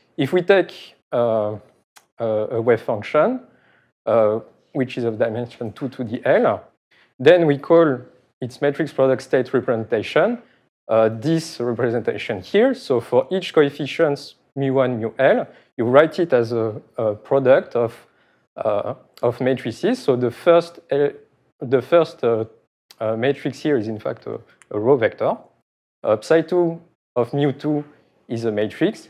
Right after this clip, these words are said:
and so on and so forth, that you multiply until psi L of mu L, which is, uh, which is a column vector. So, um, instead of, uh,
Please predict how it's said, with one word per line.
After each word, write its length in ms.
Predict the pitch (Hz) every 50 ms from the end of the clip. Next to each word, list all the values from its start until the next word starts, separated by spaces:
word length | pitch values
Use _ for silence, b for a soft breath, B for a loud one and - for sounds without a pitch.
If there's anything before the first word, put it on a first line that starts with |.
| _ _
and 140 | - 131 131
so 160 | - - 156 151
on 100 | 143 135
and 100 | 117 107
so 160 | - 117 101
forth, 400 | - - 156 180 226 226 - - b b b b b b -
that 140 | 120 113 -
you 80 | 139
multiply 600 | 135 131 127 117 120 - - 120 - - 135 156
until 420 | 185 - 131 135 127 - 139 131 117
psi 260 | - - - 135 139
L 260 | 147 135 143 135 135
of 180 | 123 110 - -
mu 100 | 127 131
L, 220 | - 131 151 196 190
which 300 | - - - - - 147
is, 160 | 156 147 139
uh, 140 | 120 110 104
which 240 | 110 104 - -
is 140 | 156 160 -
a 60 | 127
column 280 | - - - 135 135 127
vector. 280 | 113 104 - - - - _ _ _ _ _ _ _ _ _ _ _ _ _ _ _ _ _ _ _ _ _ b b b b b b b b b b b b b b b b b
So, 560 | - - - 165 185 190 196 196 - - -
um, 680 | 165 156 151 147 139 131 135 127 123 123 120 123 120 123 - - _ _ _ _ _ _ _ _ _ _ _ _ _ _ _ _ _ -
instead 380 | 147 151 147 - 226 220 208
of, 260 | 196 170 143 - -
uh, 40 | -